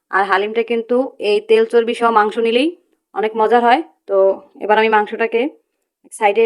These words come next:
রেখে হালিমটা একটু ই করে নেব। এখানে আমার একশো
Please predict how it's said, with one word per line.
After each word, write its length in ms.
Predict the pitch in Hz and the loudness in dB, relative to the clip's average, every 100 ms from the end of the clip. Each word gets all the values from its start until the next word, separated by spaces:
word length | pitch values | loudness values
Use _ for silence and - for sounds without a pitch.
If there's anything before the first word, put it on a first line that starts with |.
| 226 | 0
রেখে 220 | 220 247 311 349 _ _ _ _ _ _ _ _ _ - | -2 -4 -4 -6 _ _ _ _ _ _ _ _ _ -10
হালিমটা 380 | 403 427 440 220 214 | -6 -4 -2 -2 -2
একটু 160 | 214 214 202 196 | -4 -4 -4 -6
ই 20 | |
করে 140 | 214 214 | -4 -4
নেব। 100 | 202 277 359 _ _ - | -4 -6 -8 _ _ -12
এখানে 200 | - 247 254 | -6 -4 -2
আমার 140 | 247 240 | 0 0
একশো 280 | 226 - 247 | -2 -4 -2